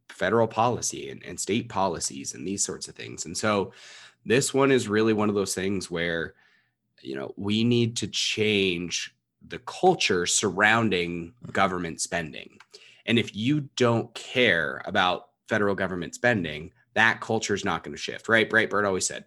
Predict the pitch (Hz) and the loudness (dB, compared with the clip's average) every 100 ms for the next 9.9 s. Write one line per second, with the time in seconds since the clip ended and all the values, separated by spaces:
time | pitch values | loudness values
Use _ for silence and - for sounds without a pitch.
0 | - 120 113 110 - 104 101 90 82 87 | -4 0 0 0 -4 -2 0 0 -2 -6
1 | 78 - 62 - - _ _ _ _ _ | -8 -12 -10 -10 -12 _ _ _ _ _
2 | _ 127 139 - - _ _ _ _ _ | _ 4 4 4 -12 _ _ _ _ _
3 | - 175 180 208 175 160 147 120 - 113 | -6 -2 4 6 6 6 2 -2 -2 0
4 | 120 123 110 120 123 110 - 120 123 120 | 4 2 0 -2 -2 -2 -2 2 2 2
5 | - 90 92 101 101 85 87 98 - 131 | -2 -2 -4 -2 -4 -4 -8 -4 -2 -2
6 | - - 104 110 107 - 90 90 110 90 | -2 -4 -2 0 0 -2 -4 -4 -4 -2
7 | 92 92 98 110 - _ 107 113 104 101 | -2 0 -2 -6 -14 _ -6 -2 0 0
8 | 98 104 78 95 - 92 95 110 113 98 | 0 -2 -4 -6 -4 -2 -2 0 0 0
9 | 87 90 92 98 120 98 98 92 | 0 -4 -6 -4 -2 -2 -6 -6